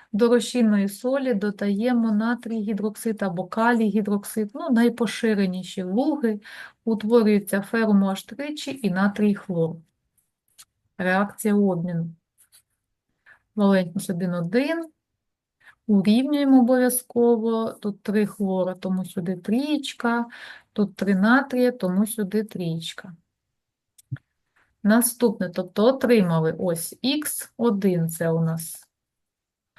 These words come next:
Наступне ферум о аш тричі.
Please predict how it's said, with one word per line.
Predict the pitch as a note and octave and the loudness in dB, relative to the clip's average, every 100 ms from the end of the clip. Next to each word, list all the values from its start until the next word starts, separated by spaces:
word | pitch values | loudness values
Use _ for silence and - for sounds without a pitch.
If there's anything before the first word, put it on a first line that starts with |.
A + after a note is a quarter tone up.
| - - _ G3+ | -20 -20 _ 0
Наступне | G#3 A#3+ - C4 C4 G3+ G3 | 2 0 -2 -4 2 2 2
ферум | - A#3 C4 C4+ C4+ C4+ C4+ - _ _ _ _ _ _ _ _ _ _ _ _ _ _ | -4 0 2 2 2 2 0 -4 _ _ _ _ _ _ _ _ _ _ _ _ _ _
о | G#3+ | 0
аш | G3+ F#3+ - - _ _ _ | 2 0 -4 -18 _ _ _
тричі. | _ G#3+ G3+ F3+ F3 - B3+ D#4+ | _ 0 0 -2 -8 -4 -4 -4